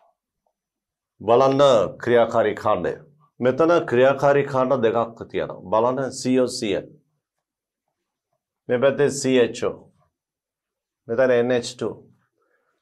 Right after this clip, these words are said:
ප්‍රමුඛතා ලයිස්තුව අනුව සී ඕ සී එල් තියෙන ඉහළින්. ඊට පහළින් තමයි ඇල්ඩිහයිඩ්, ඊට පහළින් ඇමීන. මේ අනුව අංක එක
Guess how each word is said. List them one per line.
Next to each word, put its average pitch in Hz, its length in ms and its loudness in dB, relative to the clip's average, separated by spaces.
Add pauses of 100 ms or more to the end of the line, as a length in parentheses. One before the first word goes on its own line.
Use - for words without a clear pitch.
ප්‍රමුඛතා 151 580 2
ලයිස්තුව 127 460 4
අනුව 123 280 4 (280)
සී 120 300 0
ඕ 117 100 4
සී 117 240 0
එල් 117 160 4 (120)
තියෙන 107 240 0
ඉහළින්. 101 380 -2 (1160)
ඊට 98 200 -6
පහළින් 120 320 2
තමයි 120 220 2
ඇල්ඩිහයිඩ්, 110 420 2 (300)
ඊට - 220 -12
පහළින් 104 340 0
ඇමීන. 95 260 -4 (1300)
මේ 110 120 -2
අනුව 117 200 2
අංක 104 220 -4
එක 113 220 -4